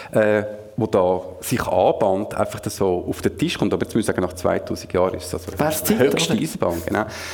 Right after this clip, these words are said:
Speaker 1: Und der Grund, warum das, das nicht passiert, ich habe es schon gesagt, es gibt wirklich tiefsitzende Struktur vom,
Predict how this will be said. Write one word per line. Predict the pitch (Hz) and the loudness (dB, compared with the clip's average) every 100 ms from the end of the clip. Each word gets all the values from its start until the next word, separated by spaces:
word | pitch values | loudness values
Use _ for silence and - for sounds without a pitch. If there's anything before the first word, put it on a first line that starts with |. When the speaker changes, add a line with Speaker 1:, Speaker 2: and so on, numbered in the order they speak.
| - - - - | -10 -10 -6 2
Speaker 1:
Und | 143 143 - | 2 2 0
der | 143 | 2
Grund, | 156 202 233 | 4 4 4
warum | 175 151 | 4 2
das, | 147 | 2
das | - 143 | 0 2
nicht | 143 151 | 2 2
passiert, | 165 - 139 | -2 0 0
ich | 170 | 0
habe | 165 | -2
es | 135 | 0
schon | 165 | -2
gesagt, | - 156 120 - | 0 0 0 -2
es | 120 - | -6 -2
gibt | 175 196 - - - - | -2 -2 -6 -18 -20 -4
wirklich | 156 - 139 - | -4 -2 -8 -2
tiefsitzende | - 220 247 - 165 - 165 151 143 139 - | 2 2 2 -2 -2 0 0 2 2 2 0
Struktur | - - 131 - 131 147 | -4 -2 -2 0 2 2
vom, | 170 135 120 123 | 2 0 0 -4